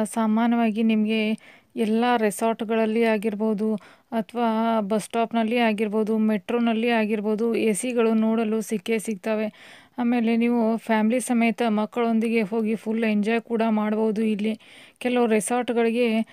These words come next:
ಚಿಕ್ಕ ಚಿಕ್ಕ ರೆಸಾರ್ಟ್‌ಗಳಿಗಂತೂ ಅಲ್ಲಲ್ಲೇ ವಾಟರ್ ಆ್ಯಕ್ಟಿವಿಟೀಸ್‌ಗಂತೂ ಕೊಟ್ಟೇ ಇರ್ತಾರೆ. ಆಮೇಲೆ ಚಿಕ್ಕ ಚಿಕ್ಕ ಪಾರ್ಕ್‌ಗಳು ಸಹ ನಿಮಗೆ ನೋಡಲು ಸಿಗ್ತವೆ ಅಂತ ಹೇಳ್ಬೋದು. ಯಾಕಂದರೆ ನಿಮಗೆ ಬೇಜಾರಾಗಬಾರ್ದು ಅಂತ ಈ ಥರದ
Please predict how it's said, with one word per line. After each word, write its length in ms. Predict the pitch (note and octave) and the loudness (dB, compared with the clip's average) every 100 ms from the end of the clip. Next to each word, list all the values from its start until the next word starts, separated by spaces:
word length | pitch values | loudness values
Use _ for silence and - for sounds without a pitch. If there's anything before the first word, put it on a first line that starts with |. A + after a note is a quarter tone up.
| - _ | -14 _
ಚಿಕ್ಕ 260 | - A3+ B3 A#3+ | -6 -4 -2 -2
ಚಿಕ್ಕ 260 | A#3+ - A#3+ | -2 0 2
ರೆಸಾರ್ಟ್‌ಗಳಿಗಂತೂ 880 | G#3+ F#3+ A3+ A3 A3+ A3 A3 G#3+ B3 | 2 0 -2 -2 2 2 4 2 2
ಅಲ್ಲಲ್ಲೇ 480 | A#3+ G3+ A#3 A#3 A#3 | 0 2 0 2 2
ವಾಟರ್ 420 | G#3 G3 - A#3+ | 4 2 0 0
ಆ್ಯಕ್ಟಿವಿಟೀಸ್‌ಗಂತೂ 1120 | A#3 G#3 - A3+ G#3 A3 G3 G#3+ G#3 A3+ G#3+ | 4 2 2 0 2 2 2 0 2 2 2
ಕೊಟ್ಟೇ 380 | G3 G3+ F#3 G#3+ | 0 -2 0 0
ಇರ್ತಾರೆ. 360 | G3+ F#3+ G#3 G#3+ | 0 0 0 2
ಆಮೇಲೆ 240 | G#3+ A3 | 2 0
ಚಿಕ್ಕ 240 | G#3 G3+ - | -2 -4 -2
ಚಿಕ್ಕ 220 | A#3 - | -4 -4
ಪಾರ್ಕ್‌ಗಳು 720 | G3 G3+ G#3 G#3 G#3 G#3+ G#3+ | -2 2 2 0 -4 -2 -2
ಸಹ 260 | G#3 A3 G#3+ | -2 -2 0
ನಿಮಗೆ 320 | G#3+ G3+ G#3+ - - - _ | 0 -2 -4 -8 -20 -20 _
ನೋಡಲು 460 | G3+ A3 A#3+ A3+ A#3 | 2 4 4 2 0
ಸಿಗ್ತವೆ 480 | - G3+ - A3 A3 | -2 -4 -2 0 0
ಅಂತ 160 | G#3 A3+ | 0 0
ಹೇಳ್ಬೋದು. 480 | G#3 A3 A3 G#3+ A3+ - - - | 0 0 0 -2 -4 -6 -20 -4
ಯಾಕಂದರೆ 460 | A3+ A3+ A#3+ B3 A#3+ | -2 0 2 2 2
ನಿಮಗೆ 320 | A#3+ A3+ A#3+ | 2 2 2
ಬೇಜಾರಾಗಬಾರ್ದು 960 | G3 A#3 G#3 B3 A#3+ A3 G3 A3+ G3+ A3+ | 2 2 2 2 2 0 0 0 0 0
ಅಂತ 180 | G#3+ | 2
ಈ 280 | A#3 A#3+ A#3+ | 0 0 -2
ಥರದ 300 | A3+ A#3 A#3 | -2 -2 0